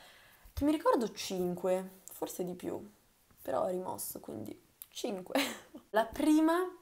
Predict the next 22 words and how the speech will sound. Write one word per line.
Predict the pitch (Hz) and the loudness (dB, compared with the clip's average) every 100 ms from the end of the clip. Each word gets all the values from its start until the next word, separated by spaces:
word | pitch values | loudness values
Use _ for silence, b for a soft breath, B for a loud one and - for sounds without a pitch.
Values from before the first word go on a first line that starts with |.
| - - | -16 -4
è | 208 | -2
stata | 196 - 180 165 180 | -2 4 4 6 2
prima | - - 220 240 247 | -2 -4 -2 0 0
del | 220 190 | 2 2
nostro | 185 180 - 190 | 2 -2 -4 -8
secondo | 190 180 185 190 | -6 -2 -2 -2
concorso, | 190 175 175 170 170 - | -2 -4 -2 -2 -2 -4
letteralmente | 180 180 - 190 185 190 196 196 208 208 208 B B B | -6 -6 0 2 2 0 -2 0 2 2 0 B B B
forse | - 202 208 | -6 -2 -2
il | 180 - | -2 0
giorno | 190 185 185 | 0 0 -2
prima, | 180 180 175 175 | -6 -6 -6 -6
due | 175 | -6
giorni | 170 180 180 180 | -4 -4 -4 -4
prima. | 175 165 175 208 - B B B B B - | -2 0 0 -2 -4 B B B B B 6
Lolly | 285 302 320 330 | 10 10 10 6
mi | 285 | 4
fa: | - - 156 - - _ _ _ _ _ B B B B B B _ | 2 0 0 -2 -18 _ _ _ _ _ B B B B B B _
"Ma | 269 349 | 0 0
ti | 359 | 2
ha | 311 | 2
mai | 320 415 | 4 4